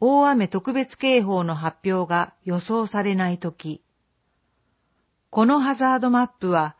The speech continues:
南区におけるリスクを表示しています。他の区におけるリスクは表示していませんので、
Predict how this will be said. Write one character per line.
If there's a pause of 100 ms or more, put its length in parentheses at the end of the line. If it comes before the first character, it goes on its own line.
(220)
南
区
に
お
け
る
リ
ス
ク
を
表
示
し
て
い
ま
す。 (920)
他
の
区
に
お
け
る
リ
ス
ク
は (160)
表
示
し
て
い
ま
せ
ん
の
で、